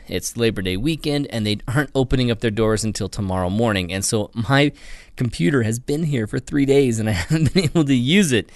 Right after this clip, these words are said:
get it ready to go. So I know tomorrow it'll be here. I'll get that thing set up and ready to go, and I'm gonna bust out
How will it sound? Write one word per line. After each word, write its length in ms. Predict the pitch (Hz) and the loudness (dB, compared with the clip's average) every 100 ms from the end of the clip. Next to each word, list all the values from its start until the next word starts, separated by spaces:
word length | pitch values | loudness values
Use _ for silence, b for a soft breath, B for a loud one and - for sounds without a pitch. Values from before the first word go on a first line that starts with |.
| B B B | B B B
get 120 | 160 | 6
it 60 | 139 | 8
ready 260 | 143 190 | 8 8
to 120 | 147 | 6
go. 440 | 127 139 175 104 - B B B B | 6 10 10 8 4 B B B B
So 160 | - | 4
I 60 | 135 | 6
know 160 | 147 | 8
tomorrow 460 | 156 127 120 139 151 | 6 6 4 4 4
it'll 180 | 131 120 | 2 2
be 280 | 107 107 95 | 4 4 6
here. 340 | 98 98 117 | 6 4 4
I'll 120 | 90 104 | 0 0
get 240 | 123 135 | 2 4
that 220 | 135 - | 2 0
thing 340 | 120 113 113 107 B | 0 0 0 -2 B
set 340 | B - - 123 | B -4 2 4
up 140 | 147 | 4
and 120 | 165 | 2
ready 160 | 139 135 | 2 2
to 100 | 135 | 0
go, 340 | 117 117 117 - | 4 4 4 2
and 180 | 107 | 0
I'm 120 | 107 123 | 0 2
gonna 160 | 104 | 2
bust 500 | 95 110 113 123 - - | 0 2 2 2 -2 -4
out 280 | 98 95 | -2 -2